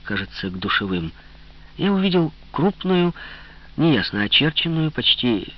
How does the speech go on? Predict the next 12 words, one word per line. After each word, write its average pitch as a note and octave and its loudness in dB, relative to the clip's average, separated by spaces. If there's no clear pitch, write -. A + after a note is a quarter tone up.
сливающуюся A2 0
с - -2
полумраком B2+ -2
фигуру. F#2+ -4
Я - 0
остановился A2 -4
как - -4
вкопанный. D#2+ -6
Из G#2 2
глубины A2+ 2
коридора B2+ 4
неторопливой, C3+ 2